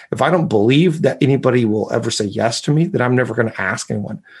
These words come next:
If I don't believe I can sell anything, I'm not gonna go into a sales career. For you to get to that next stop, you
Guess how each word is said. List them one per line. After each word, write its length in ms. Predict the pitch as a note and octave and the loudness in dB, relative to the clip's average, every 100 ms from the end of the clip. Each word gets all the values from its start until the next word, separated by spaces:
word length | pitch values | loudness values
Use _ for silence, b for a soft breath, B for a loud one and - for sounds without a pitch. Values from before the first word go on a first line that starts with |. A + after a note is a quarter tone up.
| B | B
If 80 | C3 | -2
I 60 | |
don't 120 | D#3 | 0
believe 400 | A2+ A#2 B2 E3+ | 2 2 4 4
I 120 | C#3+ A#2+ | 2 0
can 100 | A#2 | -2
sell 240 | - C3+ | 0 2
anything, 300 | D3+ D3+ E3+ | 2 0 -2
I'm 120 | A#2+ | -2
not 140 | B2+ D3+ | -4 -2
gonna 180 | C#3 C3 | -2 0
go 260 | A2+ C3 | 2 2
into 240 | C#3 A#2+ A#2+ | 2 0 -2
a 20 | |
sales 320 | - B2+ B2 | -2 -4 -4
career. 460 | - B2 C#3+ C3 - B B B B | -4 0 0 -2 -6 B B B B
For 160 | - C3 | 0 2
you 420 | A#2+ A#2 C#3+ G3 | 2 2 4 4
to 120 | G#3 F#3 | 4 2
get 260 | B2 - | 2 2
to 80 | - | 2
that 160 | B2+ A#2+ | 0 2
next 240 | B2 - | 0 -2
stop, 440 | - D3 C#3 - - _ | -2 -2 -2 -8 -16 _
you 200 | A#2+ | -6